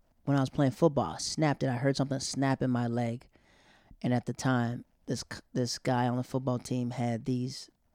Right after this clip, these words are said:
maybe two thousand, two thousand milligrams of painkillers for his shoulder 'cause he just had shoulder surgery. And, man, I took two of those boys. I couldn't feel anything. And I knew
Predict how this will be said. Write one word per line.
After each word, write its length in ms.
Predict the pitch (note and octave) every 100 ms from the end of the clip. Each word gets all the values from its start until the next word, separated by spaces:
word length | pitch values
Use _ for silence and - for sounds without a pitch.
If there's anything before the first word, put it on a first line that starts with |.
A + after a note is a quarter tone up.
| _ _ C3+
maybe 420 | C3 C#3+ D3 - -
two 200 | - F#3 -
thousand, 680 | F3+ F#3+ G3 G3 G3 F#3+ - _ _ _ _ _ _ _ _
two 220 | - F#3 G3
thousand 680 | A3 - F#3 G3 G3 F#3+ G3 _ _ _ _ _ _ _ -
milligrams 760 | D3+ G3+ F#3 F3+ F#3+ F#3+ F#3
of 260 | - - B2+ - -
painkillers 640 | - F3 G3 - G#3 G#3 F3+
for 180 | C#3+
his 100 | A#2+
shoulder 360 | - D3 F3+ F#3
'cause 120 | D#3
he 80 | C3
just 200 | B2+ D3
had 140 | C3+ G#2
shoulder 360 | - D#3+ F#3+
surgery. 520 | E3 F#3 G#3 G3 G3+ - - - - - _ -
And, 480 | A#2+ A#2 A2+ A2 B2
man, 200 | E3 F#3
I 100 | F#3
took 240 | - F3 - - _ -
two 240 | - A3
of 80 | G#3+
those 200 | G#3+ G3
boys. 420 | F3+ G3+ G#3+ G#3+ -
I 100 | G3+
couldn't 320 | - D#3 C3
feel 300 | - C3 A#2+
anything. 480 | F#3+ E3+ B2 A#2 - _ _ _ _ -
And 160 | C3 C3+
I 160 | C#3+
knew 720 | D3 D#3+ A#3+ B3+ C#3+ C3+ D#3+